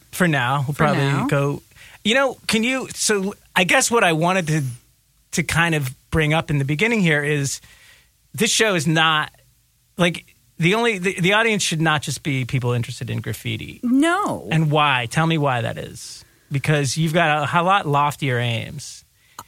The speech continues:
Speaker 2: Uh, this show is really about subcultures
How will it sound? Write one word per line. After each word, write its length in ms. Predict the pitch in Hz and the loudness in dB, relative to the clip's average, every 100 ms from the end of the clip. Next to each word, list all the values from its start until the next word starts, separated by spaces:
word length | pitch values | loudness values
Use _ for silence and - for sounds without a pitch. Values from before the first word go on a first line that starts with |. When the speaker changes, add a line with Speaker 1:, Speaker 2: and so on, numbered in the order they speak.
| _ | _
Speaker 2:
Uh, 80 | - 233 | -10 -6
this 360 | 240 320 571 - | -4 0 2 2
show 340 | - 285 214 | 2 2 4
is 160 | 190 147 | 2 0
really 320 | 196 196 185 | 0 2 2
about 260 | 175 151 | 2 0
subcultures 1300 | - - 151 139 - 107 - - 50 - - - - | -2 -2 -2 -4 -6 -6 -6 -8 -10 -10 -8 -8 -10